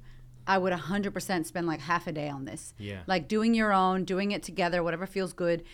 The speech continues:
Speaker 1: and then mapping out the next year, because in, in here there's some in-depth
Speaker 2: Hmm.
Speaker 1: ideas for, you know, prompts for you to think about the year to come. And there's a little bonus this year in the workbook, which is some journal questions. And they're, like, hard-hitting,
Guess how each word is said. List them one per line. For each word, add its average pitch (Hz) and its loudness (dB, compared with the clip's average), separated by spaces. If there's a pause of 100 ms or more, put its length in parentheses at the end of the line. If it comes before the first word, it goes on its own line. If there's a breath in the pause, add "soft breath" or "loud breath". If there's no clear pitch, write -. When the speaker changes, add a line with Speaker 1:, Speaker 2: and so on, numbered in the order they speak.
(160 loud breath)
Speaker 1:
and 180 2
then 180 2
mapping 175 4
out 165 2
the 180 0
next 160 -4
year, 180 -4
because 196 -4
in, 185 -4 (160)
in 214 -2
here 196 0
there's 165 -4
some 180 -6
in-depth 175 -6 (200 soft breath)
Speaker 2:
Hmm. 117 -6
Speaker 1:
ideas 185 0
for, 160 -2 (160)
you 233 0
know, 226 2
prompts - -2
for 196 -6
you 185 -2
to 180 -2
think 180 -4
about 170 0
the 175 -8
year 165 -2
to 151 -4
come. 240 0 (360 loud breath)
And 196 2
there's 185 2
a 185 -4
little 196 2
bonus 190 4
this - -4
year 165 0
in 175 -2
the 165 0
workbook, 156 -4
which 175 -6
is 156 -2 (140)
some 175 -4
journal 175 -2
questions. 139 -8 (340 loud breath)
And 196 4
they're, 208 6
like, 214 4
hard-hitting, 190 4